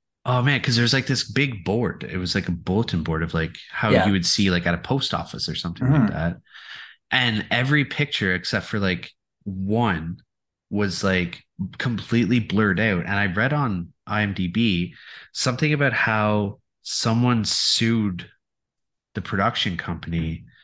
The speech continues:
Speaker 2: Oh, maybe that's why then.
Speaker 1: because a picture was on there. And I was like, 'cause, like, when I was watching it, I was like, "Why are all these fucking pictures blurred out? Like, this is the dumbest thing I've ever
Speaker 2: Yeah,
Speaker 1: seen."
Speaker 2: because so there was a real actual person.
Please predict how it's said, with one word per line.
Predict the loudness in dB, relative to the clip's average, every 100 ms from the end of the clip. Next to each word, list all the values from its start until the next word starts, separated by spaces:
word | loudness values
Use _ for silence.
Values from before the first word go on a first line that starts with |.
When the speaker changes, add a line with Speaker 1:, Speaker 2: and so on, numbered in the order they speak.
| 4
Speaker 2:
Oh, | 6 8 10 10 10
maybe | 8 8
that's | 4 4 4
why | 4 4
then. | 0 -4 -4
Speaker 1:
because | -2 0 0
a | 0
picture | 0 0 2
was | 2 2
on | 0
there. | 0 0
And | 0
I | 0
was | 0
like, | -2 -2
'cause, | -2 0
like, | 0 2
when |
I | 0
was | 0 0
watching | 0 0 -2
it, | -2
I | -2
was | -4
like, | -4
"Why | -4 -2 0 0
are | 0 0
all |
these | 0 0 -4
fucking | -8 -6 -6 -2
pictures | -4 0 -2 -2
blurred | 0 2 2
out? | 2
Like, | 0 0
this | 0 0
is | -2
the | -2
dumbest | -2 0 0 -2
thing | 0
I've | 2
ever | 4
Speaker 2:
Yeah, | 6 8 8
Speaker 1:
seen." | 6
Speaker 2:
because | 4 2 0 -4
so | 0 2 2
there | 0 -2
was | -2
a | -4
real | 0 2 2 0
actual | 0 -2 -2 -10
person. | -10 -6 -6 -6 -10 -10